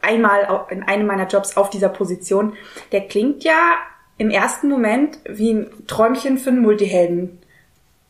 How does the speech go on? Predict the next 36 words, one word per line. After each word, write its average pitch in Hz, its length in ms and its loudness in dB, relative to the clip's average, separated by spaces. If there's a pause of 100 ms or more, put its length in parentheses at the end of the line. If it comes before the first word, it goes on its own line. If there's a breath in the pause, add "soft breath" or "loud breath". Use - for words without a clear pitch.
So, 202 220 4
du 196 120 -6
bist 214 480 0
in 208 120 2
der 170 100 -2
Agentur, 277 800 0
du - 80 -12
bist 190 180 -4
aber - 160 -4
auch - 120 -8
beim 196 280 -2
Kunden, 262 480 0
du 202 160 -6
hast 170 200 -12
viele 180 180 -6
verschiedene 233 560 -2
Kunden, 202 640 -2 (360 loud breath)
ähm, 190 220 -2
du 190 80 -10
kannst 190 400 -8 (140)
kreativ 196 580 -4
arbeiten, 220 340 0
aber 175 120 -2
auch 180 80 -2
strategisch, 240 680 -2
du 220 80 -4
kannst - 240 -10
koordinatorisch 185 800 -2
arbeiten. 196 560 2 (260 loud breath)
Das - 220 -12
klingt 220 240 -2
ja 277 220 0
eigentlich 254 720 -2
wie 269 100 -8
ein 285 120 -2
Träumchen. 185 880 0